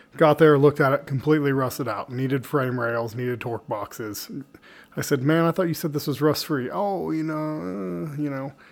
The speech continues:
I said, "I'm not interested." And me, I think my brother went with me. Got in the truck. We're backing out of the guy's driveway. He comes,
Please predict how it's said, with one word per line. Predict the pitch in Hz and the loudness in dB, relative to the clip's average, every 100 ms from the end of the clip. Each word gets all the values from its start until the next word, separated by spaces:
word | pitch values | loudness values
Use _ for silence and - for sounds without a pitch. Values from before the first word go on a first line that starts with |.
| - - _ | -20 -20 _
I | - | -2
said, | 147 131 - _ _ _ _ _ - | -2 -2 -6 _ _ _ _ _ -2
"I'm | 147 | 4
not | 160 151 | 6 6
interested." | 143 120 117 - 117 - - - - | 4 0 -2 -6 -8 -10 -20 -16 -8
And | 131 120 110 - - 311 - | -6 -6 -8 -12 -18 -18 -8
me, | 160 139 156 175 | -2 2 2 2
I | |
think | 143 180 | -2 -2
my | 220 | -2
brother | 147 120 139 120 | -2 0 0 0
went | 110 | -4
with | 107 104 | -8 -10
me. | 104 101 - _ _ - - _ _ _ _ _ _ _ _ _ _ 151 | -10 -12 -14 _ _ -20 -20 _ _ _ _ _ _ _ _ _ _ 6
Got | 170 | 8
in | 185 | 6
the | |
truck. | 151 175 160 160 - - - | 4 6 6 6 0 -14 -4
We're | 151 | -2
backing | 120 123 120 139 170 175 180 | -2 -8 0 4 6 6 4
out | |
of | 180 | 6
the | 160 | 6
guy's | 160 160 131 | 8 8 6
driveway. | 156 151 139 123 | 6 6 4 0
He | |
comes, | - 143 151 160 - - | 0 2 4 4 0 -6